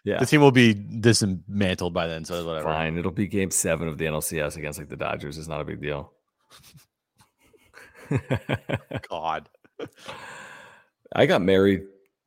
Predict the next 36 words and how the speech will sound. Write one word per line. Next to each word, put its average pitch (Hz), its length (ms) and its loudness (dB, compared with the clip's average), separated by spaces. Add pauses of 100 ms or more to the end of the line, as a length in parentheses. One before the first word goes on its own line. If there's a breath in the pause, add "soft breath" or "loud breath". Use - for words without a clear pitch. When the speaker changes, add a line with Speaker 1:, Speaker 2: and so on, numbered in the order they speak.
(140)
Speaker 1:
game 110 240 4
five 92 420 2
of 85 260 -8 (680)
my 90 140 -2
championship 95 680 -2
round 73 380 -2
in - 140 -12
the 87 60 -4
minor 78 280 -2
leagues. 78 480 -2 (500)
Thankfully, 110 380 2
the 85 80 -4
series 95 320 0
only 90 120 -2
went 90 160 0
four 90 180 -2
games. 95 380 -2 (160)
Speaker 2:
Well, 107 120 -6
you're 127 100 -2
an 107 80 -2
Speaker 1:
Or, 104 80 2
Speaker 2:
idiot. 85 120 2
Speaker 1:
like, 95 160 0
the 110 60 0
joke, 107 220 4
Speaker 2:
Oh, 139 60 6
yeah, 156 220 6
Speaker 1:
I - 20 2
would 87 100 0
Speaker 2:
that's 87 80 0
Speaker 1:
have - 40 2
Speaker 2:
right. - 80 6
Speaker 1:
missed - 160 0
Speaker 2:
You, - 60 -4
Speaker 1:
my - 60 -2
wedding. 90 260 2